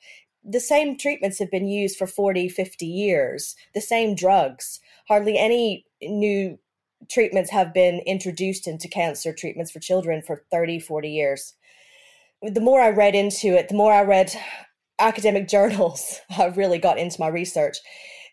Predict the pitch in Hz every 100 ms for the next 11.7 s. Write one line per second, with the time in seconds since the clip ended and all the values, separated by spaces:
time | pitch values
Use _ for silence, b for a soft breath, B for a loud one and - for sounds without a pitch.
0 | _ _ 214 220 233 247 262 233 240 226
1 | 220 208 - 196 190 190 214 208 160 143
2 | 151 190 208 226 269 269 247 247 208 196
3 | 180 - 190 180 - 131 160 - 185 185
4 | 185 202 196 - _ _ _ 196 202 220
5 | 220 220 214 190 208 202 175 160 196 -
6 | 208 185 180 175 180 175 143 143 B B
7 | 214 214 277 277 240 214 175 - 190 165
8 | 165 - 226 330 - - 101 - 190 _
9 | - 262 233 247 277 277 - 202 214 233
10 | - 165 135 113 - 185 180 _ - -
11 | 359 359 269 160 - - 185